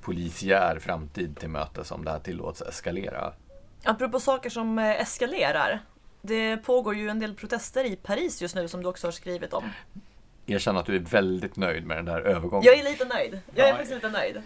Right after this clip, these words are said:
Speaker 1: Eftersom du inte har något pokeransikte så ser man
Speaker 2: <laughs>
Speaker 1: precis hur nöjd du är. Ja, exakt. Där har ju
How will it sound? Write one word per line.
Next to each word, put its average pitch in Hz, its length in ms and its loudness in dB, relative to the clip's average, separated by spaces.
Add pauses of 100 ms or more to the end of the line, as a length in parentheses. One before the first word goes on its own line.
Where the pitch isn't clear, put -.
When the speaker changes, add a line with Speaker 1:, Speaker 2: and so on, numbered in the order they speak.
(360)
Speaker 1:
Eftersom 107 320 -4
du 120 140 -2
inte 107 160 -2
har 92 120 0
något - 180 -8
pokeransikte 95 920 0
så 104 120 -2
ser 139 220 2
man 92 140 0 (280)
Speaker 2:
<laughs> - 240 -2
Speaker 1:
precis 127 680 -2
hur 101 100 -4
nöjd 98 300 0
du 92 160 0
är. 78 140 -2 (840)
Ja, 175 360 10
exakt. 160 540 0
Där 156 340 4
har 139 280 6
ju 110 380 2